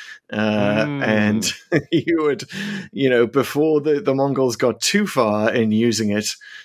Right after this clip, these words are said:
Speaker 1: to rule all of time and space, uh, they would, uh, possibly, uh, you know, freeze the whole situation, maybe put the Mongols in a time loop,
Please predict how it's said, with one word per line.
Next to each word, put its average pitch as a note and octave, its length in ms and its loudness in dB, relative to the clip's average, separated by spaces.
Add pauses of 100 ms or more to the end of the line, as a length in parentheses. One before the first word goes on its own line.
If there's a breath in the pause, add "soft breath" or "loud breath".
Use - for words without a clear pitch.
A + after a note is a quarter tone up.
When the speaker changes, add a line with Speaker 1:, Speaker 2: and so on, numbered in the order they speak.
Speaker 1:
to A#2 280 0
rule A#2 400 2
all A2+ 240 2
of A2 80 -6
time A2 240 0
and G#2+ 100 -2
space, A2 480 -2 (560 loud breath)
uh, B2 840 2 (100)
they E3 240 2
would, F3 640 0
uh, E3+ 320 2
possibly, D#3+ 640 0
uh, D#3+ 180 2 (120)
you D#3+ 100 -4
know, D3+ 140 2
freeze D#3+ 420 0
the C#3+ 140 2
whole C#3+ 180 0
situation, C#3+ 560 0 (300 loud breath)
maybe C#3+ 240 2
put D3+ 160 0
the C#3 80 -4
Mongols C3+ 440 2
in B2+ 80 0
a A#2+ 60 2
time B2 360 -2
loop, A2+ 220 0